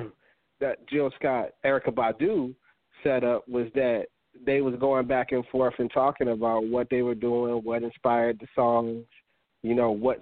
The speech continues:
songs mean. That's kind of a, it's almost like you seeing a live documentary right in front of you where you got two folks going back to back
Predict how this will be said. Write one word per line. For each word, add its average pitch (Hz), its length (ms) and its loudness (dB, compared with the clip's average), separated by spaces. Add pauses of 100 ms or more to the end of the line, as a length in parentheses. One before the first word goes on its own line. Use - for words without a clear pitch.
songs 120 420 2
mean. 120 540 0 (360)
That's 143 240 2
kind 151 200 2
of 120 140 0
a, 117 180 2
it's 127 240 -4
almost 151 400 2
like 127 200 0
you 139 200 -2
seeing 127 360 2
a 107 80 0
live 123 600 2 (360)
documentary 139 1000 -2
right 117 240 2
in 110 140 -6
front 147 220 2
of 98 120 -2
you 98 200 -10 (420)
where 110 140 -2
you 120 100 0
got 117 300 0
two 131 200 0
folks 123 280 -2
going 120 260 0
back 117 260 -2
to 113 80 -4
back 135 340 0